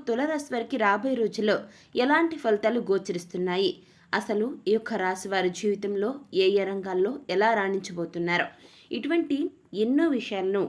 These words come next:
ఈరోజు మనం ఈ వీడియో ద్వారా చూసి తెలుసుకుందాం. కాబట్టి వీడియో చూస్తున్న ప్రతి ఒక్కరు కూడా ఎక్కడక్కడ స్కిప్ చేయకుండా తప్పకుండా ఎండ్ వరకు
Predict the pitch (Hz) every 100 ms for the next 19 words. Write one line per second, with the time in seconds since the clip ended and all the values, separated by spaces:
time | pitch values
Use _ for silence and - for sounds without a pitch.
0 | - 180 180 180 180 190 277 381 - -
1 | _ - 294 339 320 330 294 302 - 294
2 | 285 302 294 339 - 254 214 - 240 320
3 | - 240 214 226 214 - 226 214 190 -
4 | 262 254 - 196 175 170 165 - - -
5 | - - 180 202 214 220 220 - 226 -
6 | 294 285 285 262 - 277 277 294 294 220
7 | 226 214 202